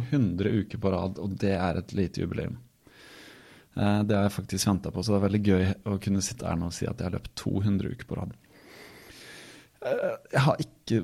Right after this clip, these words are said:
vært skadet eller alvorlig syk på de to hundre ukene, og det er jeg utrolig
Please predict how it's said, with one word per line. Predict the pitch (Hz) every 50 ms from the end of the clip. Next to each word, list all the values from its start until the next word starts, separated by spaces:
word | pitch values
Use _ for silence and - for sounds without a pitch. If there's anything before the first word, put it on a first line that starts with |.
| 90 104
vært | 107 120 - -
skadet | - - 123 110 90 87 107 113 117 - - -
eller | 113 104 98 95 - 92
alvorlig | 104 95 95 92 90 90 90 -
syk | - - - - _ - - - - - - _ _
på | - 110
de | 104 101 95
to | - 101 98
hundre | 95 92 - 98 90
ukene, | - - - 90 85 - - - - - -
og | - 98 90
det | 82 -
er | - - -
jeg | - - _ - -
utrolig | - _ - - - - - 117 123 113 98 - - -